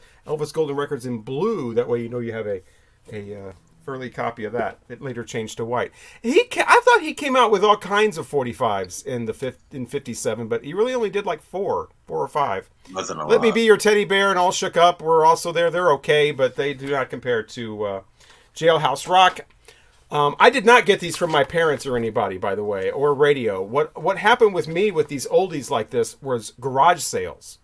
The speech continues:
Speaker 1: Uh, you get a, somebody would be selling a whole box of forty-fives, and as a little kid, I would get those, and that's how I would pick out my favorites, was these, you know, forty-fives, and I had, like, two,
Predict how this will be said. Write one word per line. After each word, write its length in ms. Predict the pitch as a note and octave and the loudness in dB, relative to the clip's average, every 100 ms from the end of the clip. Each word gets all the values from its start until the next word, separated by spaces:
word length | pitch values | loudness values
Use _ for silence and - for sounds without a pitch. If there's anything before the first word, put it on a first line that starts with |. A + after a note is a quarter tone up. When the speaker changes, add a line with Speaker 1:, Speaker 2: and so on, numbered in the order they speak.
| _ _ _ _ _ _ _ _ | _ _ _ _ _ _ _ _
Speaker 1:
Uh, 240 | B2+ B2+ B2 | -6 -4 -4
you 280 | D#3 D3+ | -6 -10
get 220 | A#2 E3+ C#3+ | 2 4 4
a, 180 | B2+ A#2+ - | 2 -6 -8
somebody 340 | - E3+ D#3+ | -4 2 2
would 140 | D3+ C#3 | 2 0
be 100 | C#3+ | -4
selling 340 | - E3 D#3+ | 0 0 2
a 60 | C3 | 2
whole 140 | D3+ | 0
box 340 | B2+ C#3+ - - | 6 6 6 -2
of 80 | |
forty-fives, 640 | - D#3 C3 D3 D3+ C3+ A#2+ | -4 -4 -2 0 2 2 0
and 100 | B2 | -4
as 120 | B2+ | -6
a 40 | |
little 200 | C3 C3+ | -6 -6
kid, 400 | - E3+ E3+ A2 A2+ _ _ _ _ _ _ | -4 -2 0 0 -6 _ _ _ _ _ _
I 120 | C3 | -4
would 160 | C#3 B2+ | -4 0
get 160 | D3 E3+ | 0 0
those, 180 | C#3 | -2
and 80 | C3+ | 0
that's 180 | C#3+ E3+ | 0 2
how 180 | F#3 C#3 | 4 4
I 40 | |
would 160 | A#2 A2+ | 2 -2
pick 180 | D3 C#3 | -4 -2
out 140 | A2+ | -2
my 140 | A#2+ | -4
favorites, 420 | A2 F#3+ E3+ G2+ - | -2 -2 -2 -6 -10
was 220 | G#2 G#2+ - | -12 -12 -10
these, 220 | A#2 G#2 _ - | -10 -10 _ -18
you 160 | D3+ | -8
know, 120 | A#2+ G#2+ | -6 -6
forty-fives, 680 | - D3+ D3 B2 D#3+ C3+ | -4 -4 -4 -4 -2 -2
and 80 | A#2+ | -4
I 80 | B2 | -4
had, 220 | C3+ C3 | -2 -2
like, 280 | B2+ A#2 - | -2 -4 -6
two, 260 | E3+ D#3+ | -14 -14